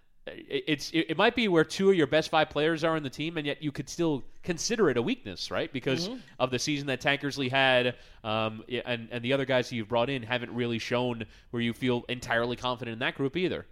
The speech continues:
Speaker 2: Yeah, no, I, and that's right. I, and, and we know that Flores, uh, comes from a system, which he ran, which likes to use six, seven, eight, even eight defensive <laughs> backs.
Speaker 1: Yeah.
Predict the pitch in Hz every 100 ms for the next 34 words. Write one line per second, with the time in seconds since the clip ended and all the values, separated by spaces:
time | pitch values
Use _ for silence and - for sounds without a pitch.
0 | - - 247 175 214 202 123 135 131 127
1 | 143 - 147 117 117 127 135 123 120 127
2 | 123 120 123 135 156 123 - 131 123 113
3 | 101 - 113 104 104 123 113 117 101 -
4 | 156 - 101 156 - 104 113 101 110 101
5 | 95 104 98 - 101 - 107 98 95 110
6 | - - 101 98 95 107 - _ _ 113
7 | 107 104 107 98 110 98 95 - - -
8 | - - - - 120 117